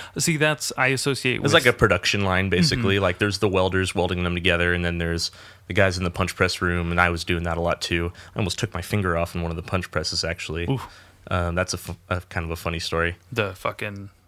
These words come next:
Speaker 2: Um,
Speaker 1: Punch press.
Speaker 2: so it's got a foot pedal.
Speaker 1: Yeah, okay.
Speaker 2: And there's supposed to be, like, a protective screen around it, so you can't
Speaker 1: Mm-hmm.
Speaker 2: put your hands in there. You're supposed to, every time you put a, a piece in to get punched, you're supposed to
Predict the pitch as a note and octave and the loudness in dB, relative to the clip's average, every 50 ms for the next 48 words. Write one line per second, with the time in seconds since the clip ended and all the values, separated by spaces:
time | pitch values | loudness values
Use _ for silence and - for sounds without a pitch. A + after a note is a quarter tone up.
0 | _ _ _ _ _ _ _ - A2+ G#2 G2 F#2+ F2+ E2+ E2 E2 D#2+ - - - | _ _ _ _ _ _ _ 2 2 4 4 2 2 0 -2 -2 -4 -6 -8 -10
1 | - - G#2+ G2+ - - - - - A#2 G#2 G2+ - A#2 G2+ - - - B2+ - | -10 -10 -10 -10 -8 -4 0 2 4 4 4 4 4 2 2 2 0 -2 -2 -2
2 | - - G#2+ F2 E2+ E2+ F2+ - - - C3+ B2+ - C3+ - - G2 - - - | 0 0 0 0 0 -2 -6 -6 -4 -2 -2 0 0 -2 -2 -4 -6 -10 -8 -4
3 | - A2 G#2 G2 F#2 - - G#2 - B2 C#3+ C#3+ - - A2+ G#2 A2+ A2 G#2 F#2 | 0 2 2 2 2 2 0 2 4 4 2 4 2 0 0 2 2 4 2 2
4 | - F2+ - - G2 - - G#2+ - - G2 - - - - - A2+ A2 A2+ A#2 | 2 0 -4 -6 -2 0 0 0 0 0 -2 0 0 -2 0 -2 -2 -2 -2 -2
5 | A2+ A2+ A#2 A#2 A#2 A#2+ B2 - - - E2+ E2+ F2 - - C3 G#2 A2 G#2 G2 | 0 0 0 0 0 0 -2 -2 -4 -4 -4 -4 -4 -2 0 2 2 2 2 0
6 | - - - A#2 A2+ A2 A2+ A#2 A#2 G#2+ A2 A2+ A#2 A#2 A#2 G#2 F#2+ E2+ - - | -2 -2 0 0 0 0 0 0 -2 -2 -2 0 0 0 0 0 -2 -4 -4 -6
7 | - - - G#2 G#2 - - - - A2+ G#2 G2 F#2+ F#2 - - - - - - | -4 -2 -2 0 0 -2 -4 -4 -2 0 0 0 0 -2 -4 -8 -18 -20 -20 -20
8 | - - - - _ _ _ _ - - G#2 G2+ F#2 - G#2+ G#2 G#2 G2+ F#2+ - | -20 -20 -20 -20 _ _ _ _ -2 -2 0 0 0 2 2 2 2 0 -2 -2
9 | - A2+ G2+ F2 - - - - - - _ _ _ _ _ - - - - - | 0 0 0 0 -2 -8 -20 -20 -20 -20 _ _ _ _ _ -14 -10 -8 -4 -2
10 | A2+ G#2+ G2+ - - A2 A2 A2+ G#2 G2 F2+ - - - - G#2+ G2+ G#2+ - - | 0 0 2 2 2 0 0 0 0 0 -2 -2 -2 -2 0 0 0 0 0 -2
11 | - - - - - - - - - - - _ - - G#2+ - - - F#2+ F#2+ | -4 -4 -4 -8 -16 -20 -20 -20 -20 -20 -20 _ -10 -8 -6 -2 0 2 2 2
12 | - - F#2+ | 0 -2 -4